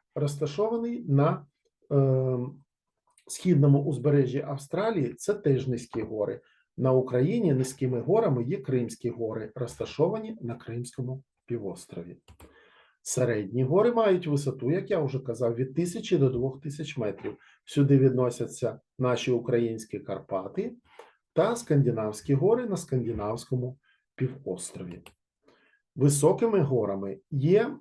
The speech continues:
значна частина сучасних гір. Це, наприклад, Гімара-, Гімалаї, які розташовані в Азії,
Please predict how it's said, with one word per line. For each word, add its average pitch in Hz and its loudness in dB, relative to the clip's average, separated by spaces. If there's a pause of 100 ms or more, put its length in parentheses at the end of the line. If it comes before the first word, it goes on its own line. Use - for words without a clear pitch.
значна 139 2
частина 139 4
сучасних 117 -4
гір. 107 -6 (400)
Це, 190 4
наприклад, 120 2
Гімара-, 170 4
Гімалаї, 131 -2 (760)
які 139 2
розташовані 127 2
в 123 2
Азії, 123 -2